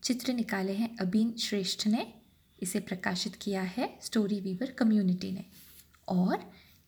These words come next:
ये कहानी आपको सुना रही हूँ मैं, आपकी मोनाली मासी, नासिक से। चुन्नू और मुन्नू चल रही हैं। दोनों बहनें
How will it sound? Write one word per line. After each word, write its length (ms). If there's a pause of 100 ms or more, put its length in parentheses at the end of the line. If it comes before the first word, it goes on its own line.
ये 40
कहानी 720 (320)
आपको 340
सुना 300
रही 360
हूँ 360 (420)
मैं, 480 (540)
आपकी 320
मोनाली 420
मासी, 600 (520)
नासिक 380
से। 440 (880)
चुन्नू 480
और 100
मुन्नू 600 (280)
चल 280
रही 300
हैं। 320 (1040)
दोनों 380
बहनें 720